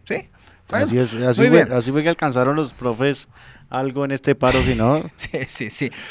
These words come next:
Speaker 1: Bueno, presidente, eh, dediquémosle tiempito un poquito también al tema del, del proyecto de acuerdo de vi-, de vigencias futuras, porque es que ese tema de Transmilenio es bien importante y bien interesante.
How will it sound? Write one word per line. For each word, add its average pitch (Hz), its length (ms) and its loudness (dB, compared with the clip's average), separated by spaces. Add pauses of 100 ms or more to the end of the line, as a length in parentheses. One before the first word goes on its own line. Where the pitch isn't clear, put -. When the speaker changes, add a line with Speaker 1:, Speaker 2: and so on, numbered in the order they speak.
(240)
Speaker 1:
Bueno, 262 340 8
presidente, 202 960 6
eh, 185 60 2
dediquémosle 240 560 6
tiempito 214 720 2
un 185 300 -4
poquito 185 880 -2
también 135 360 0
al 175 160 0
tema 170 640 0
del, 113 340 -6
del 117 160 -4
proyecto 117 400 -8
de 151 40 -4
acuerdo 135 280 -6
de 139 140 -2
vi-, 117 220 -6
de 101 140 -4
vigencias 98 460 -8
futuras, 110 380 -6
porque - 240 -10
es - 80 -8
que 139 80 -4
ese 127 140 -6
tema 127 200 -6
de 135 60 -6
Transmilenio 107 520 -6
es 123 180 -6
bien 143 280 0
importante 123 540 -6
y 120 60 -6
bien 117 180 -2
interesante. 101 640 -6